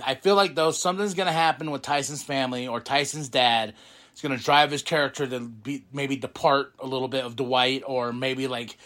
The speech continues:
go in deeper with Dwight. So we shall see. But this episode is great because all the great bonding moments.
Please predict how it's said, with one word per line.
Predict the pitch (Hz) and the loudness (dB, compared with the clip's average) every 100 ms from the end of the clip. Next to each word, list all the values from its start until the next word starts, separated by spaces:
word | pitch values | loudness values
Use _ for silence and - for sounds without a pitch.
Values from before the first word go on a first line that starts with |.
| - | -20
go | - 143 | 0 2
in | 143 | 2
deeper | 120 147 147 143 | -2 -6 -4 -2
with | 143 135 | 0 0
Dwight. | 139 127 127 131 - | 0 4 4 2 0
So | 160 139 135 | 0 2 2
we | 127 123 156 | -2 -6 -2
shall | 165 180 151 | 2 6 4
see. | - - 120 | 4 2 0
But | 110 123 | -2 -2
this | 160 202 | 0 2
episode | 190 180 175 | 0 0 0
is | 135 | 2
great | 156 139 | 0 0
because | 135 131 | -4 -2
all | 147 | -2
the | 135 | -2
great | 127 147 123 | -4 -4 -2
bonding | 131 135 131 | 0 0 -2
moments. | 131 127 127 117 | -4 -4 -6 -10